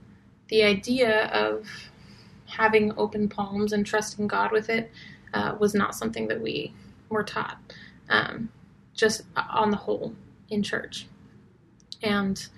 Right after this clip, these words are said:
I really feel that it is just a tragic view of what God has created. Um, you know, Psalm one thirty-nine says, "You created my inward parts, you wove me in my mother's womb."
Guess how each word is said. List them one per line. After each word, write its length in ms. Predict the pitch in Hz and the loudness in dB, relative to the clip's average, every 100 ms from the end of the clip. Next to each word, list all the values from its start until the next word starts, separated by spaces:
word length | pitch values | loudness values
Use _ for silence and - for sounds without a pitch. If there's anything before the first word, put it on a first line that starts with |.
| - - - - 220 | -20 -20 -18 -2 2
I 40 | |
really 340 | 208 226 247 | 6 6 6
feel 400 | 233 - 202 196 | 2 4 4 4
that 140 | 202 196 | 4 2
it 100 | 196 | 2
is 180 | 196 - | 0 0
just 220 | 208 - | -2 -2
a 40 | |
tragic 480 | - 214 - - - | -4 0 0 -2 -6
view 300 | 101 101 104 | -4 0 0
of 260 | 104 98 - - | 0 -2 -4 -4
what 200 | 214 220 | -4 2
God 260 | 214 208 | 4 4
has 140 | 208 208 | 2 -2
created. 460 | - 285 269 - - - - - | 0 2 0 -6 -14 -20 -10 -2
Um, 300 | 104 - - | 0 0 0
you 60 | |
know, 100 | 104 | -2
Psalm 360 | 101 - 202 202 | -2 -2 0 2
one 160 | 196 202 | 0 2
thirty-nine 500 | 202 202 240 254 240 | 0 4 4 4 2
says, 560 | 220 214 208 208 - - - - - - - | 2 2 2 -2 -8 -16 -20 -20 -20 -20 -4
"You 120 | 208 | -4
created 320 | - 208 - 208 | 4 6 6 4
my 140 | 208 | 2
inward 320 | 208 220 214 | 2 0 0
parts, 400 | 254 262 254 - | 4 4 2 0
you 80 | 214 | 2
wove 200 | 208 208 | 2 2
me 100 | 220 | -2
in 100 | 220 | 0
my 140 | 214 208 | 0 0
mother's 380 | 214 - - 247 | -2 -4 -8 -2
womb." 560 | 285 277 254 240 240 | 2 4 4 4 2